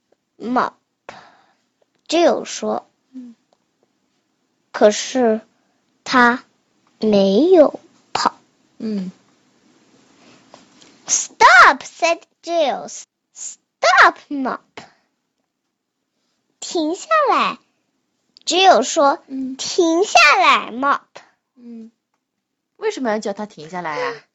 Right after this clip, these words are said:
Speaker 1: 水花乱窜。
Speaker 2: 哦，因为边上有一个在给草坪浇水的一个机器在喷水，对不对？
Speaker 1: 对，前面还没喷，现在突然喷。
Speaker 2: 对，现在打开了，开始洒水了，然后就让他停一下，对吗？可是他也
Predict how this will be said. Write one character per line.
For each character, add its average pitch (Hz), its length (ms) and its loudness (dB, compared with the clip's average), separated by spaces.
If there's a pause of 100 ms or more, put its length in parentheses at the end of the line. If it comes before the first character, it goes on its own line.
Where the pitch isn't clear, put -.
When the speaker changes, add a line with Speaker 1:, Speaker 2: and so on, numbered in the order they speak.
Speaker 1:
水 294 260 6
花 349 240 8
乱 381 260 -2
窜。 - 140 -18 (480)
Speaker 2:
哦， 240 280 -6
因 349 160 2
为 330 160 0
边 311 140 -4
上 294 240 -6 (100)
有 165 180 -6
一 202 60 -6
个 254 200 -6
在 254 300 -8
给 185 440 -10 (340)
草 170 200 -8
坪 208 260 -8
浇 269 180 -4
水 208 180 -8
的 147 120 -12
一 - 20 -12
个 208 100 -10
机 247 160 -12
器 254 140 -12
在 226 100 -4
喷 302 220 -12
水， - 340 -12
对 190 140 -6
不 160 100 -14
对？ 156 200 -4
Speaker 1:
对， 240 280 4 (300)
前 311 220 0
面 453 160 2
还 247 140 0
没 233 120 -6
喷， 233 320 -14 (180)
现 269 160 -8
在 226 200 -6
突 214 100 -6
然 208 80 -2
喷。 254 120 -8
Speaker 2:
对， - 20 -20
现 - 0 -
在 - 120 -18
打 - 120 -10
开 240 260 -8
了， 220 140 -8
开 240 180 -14
始 196 200 -18
洒 196 200 -12
水 202 280 -14
了， 151 240 -14 (340)
然 170 100 -8
后 208 80 -6
就 196 100 -10
让 196 120 -8
他 214 100 -10
停 175 240 -18
一 156 80 -18
下， 196 160 -10
对 180 100 -14
吗？ 160 220 -18 (120)
可 - 120 -18
是 311 80 -10
他 339 140 -10
也 262 160 -6